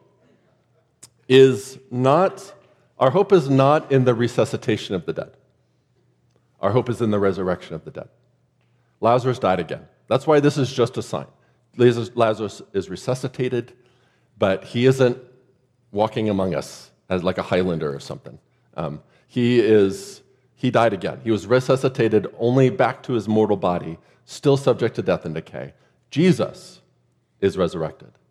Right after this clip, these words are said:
And as Paul writes voluminously in, in First Corinthians fifteen,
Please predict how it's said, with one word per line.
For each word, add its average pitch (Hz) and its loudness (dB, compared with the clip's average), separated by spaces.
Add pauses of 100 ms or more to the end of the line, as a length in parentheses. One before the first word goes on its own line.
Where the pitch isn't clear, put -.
(300)
And 101 0
as 113 0 (260)
Paul 135 0
writes 110 -4 (960)
voluminously 107 0
in, 82 -6
in 85 -10
First - -6
Corinthians 90 -8
fifteen, 78 -16